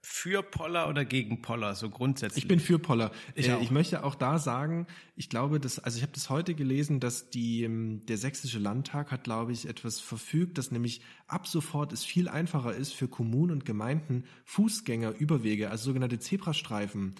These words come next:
Speaker 1: Ja.
Speaker 2: in ihren Städten zu behaupten, aufzustellen, anzumalen, ähm, um, <laughs> ich glaube, Martin Dulich hat es so begründet, ähm,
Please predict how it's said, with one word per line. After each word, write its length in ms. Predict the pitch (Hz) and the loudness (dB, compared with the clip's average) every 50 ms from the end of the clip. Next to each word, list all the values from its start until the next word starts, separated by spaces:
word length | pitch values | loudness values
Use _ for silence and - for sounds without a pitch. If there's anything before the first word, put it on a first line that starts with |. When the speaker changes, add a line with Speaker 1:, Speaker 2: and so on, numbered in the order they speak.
| - - | -6 -2
Speaker 1:
Ja. 120 | 131 120 139 | 2 4 4
Speaker 2:
in 160 | 160 160 143 | 4 4 4
ihren 180 | 135 131 131 | 2 2 2
Städten 400 | 127 - - 147 151 156 135 127 - - - _ _ _ _ - _ _ _ _ _ _ _ - | 2 0 0 0 2 2 0 0 -2 -10 -20 _ _ _ _ -20 _ _ _ _ _ _ _ -10
zu 160 | _ - 139 127 | _ -2 0 2
behaupten, 440 | 127 107 117 127 143 - - 139 | 2 2 2 2 0 2 0 0
aufzustellen, 600 | 127 - 127 - - 139 123 - - 120 123 127 | 0 0 -2 -2 0 0 0 2 2 2 2 2
anzumalen, 760 | - 107 127 131 - 135 117 104 98 95 98 107 117 135 151 - - - - - - - - | 2 0 -2 0 0 0 0 0 0 0 0 0 0 -2 -2 -4 -10 -18 -18 -20 -20 -12 -6
ähm, 440 | - 117 117 117 117 117 117 120 - - - - _ | -2 0 0 2 2 2 0 -2 -4 -12 -20 -16 _
um, 200 | - 143 156 160 156 160 - - | 4 6 6 6 4 2 0 0
<laughs> 280 | 127 - - - - | 0 0 -2 -8 -12
ich 80 | - - | -4 0
glaube, 160 | 123 117 117 | 2 4 4
Martin 260 | 117 120 123 - 131 | 4 4 4 2 2
Dulich 300 | 120 131 139 147 131 139 | 4 6 6 6 4 2
hat 80 | 135 120 | 0 -2
es 100 | 120 - | -2 -2
so 100 | - 127 | -2 -2
begründet, 600 | 117 127 117 - 131 131 135 135 135 135 - - - 117 | -2 -2 -4 0 0 2 2 2 2 0 -4 -10 -6 -4
ähm, 360 | 117 117 117 117 117 120 | -2 -2 0 0 -2 -2